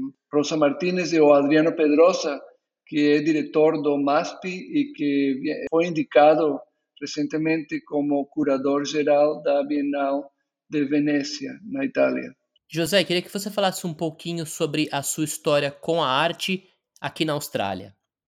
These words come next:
Speaker 1: Eu trabalhei na arte por muito tempo e já fiz projetos tipo Bienal. Então, quando eu fui convidado pra fazer um projeto pra Bienal de, de Sydney, eu peguei um, um, uma ideia que eu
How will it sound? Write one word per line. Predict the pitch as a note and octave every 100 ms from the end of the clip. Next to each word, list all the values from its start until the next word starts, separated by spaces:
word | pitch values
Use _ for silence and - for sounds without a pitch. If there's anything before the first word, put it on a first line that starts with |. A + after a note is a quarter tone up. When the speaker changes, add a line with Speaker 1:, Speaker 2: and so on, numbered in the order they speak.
| -
Speaker 1:
Eu | F3+ F3 F3 E3+ C#3+ C3 B2+ -
trabalhei | D#3 D#3 D3+ D#3+
na | E3+ E3
arte | E3+ - -
por | F#3 D#3+
muito | D3 D#3+ F3+ G3 F#3 -
tempo | E3 E3+ E3+ D#3
e | C#3
já | D3+ D3+
fiz | - E3+ D3+ - - -
projetos | D3 C3 D#3+ E3 - - - - -
tipo | - F#3 - E3+ D#3
Bienal. | D3 E3 E3 D3+ D3 D#3 E3+ - - - _ _
Então, | D#3+ C#3+ E3+ E3 F3 F3
quando | F3 D#3 D#3
eu | D#3 E3
fui | G3+
convidado | E3 G3 E3+ D3+ D#3 E3
pra | D#3 D3 -
fazer | C#3+ - D3+
um | D#3 D3+
projeto | D#3 D3+ C3 D#3+ E3 D#3
pra | B2 C3+
Bienal | C3+ C#3 C#3 C#3
de, | C3 C#3+ C#3+ C3+ B2 -
de | - C#3+ C#3
Sydney, | C3+ - F3 E3+ D#3 C3+ C3 - - - _ G3
eu | D3 C#3+
peguei | - D3+ C3+ E3+ F#3
um, | E3 D3+
um, | D3+ D3 - D3 C3+ B2
uma | C3+ C#3
ideia | C#3+ B2+ D3+ E3+ E3
que | -
eu | D3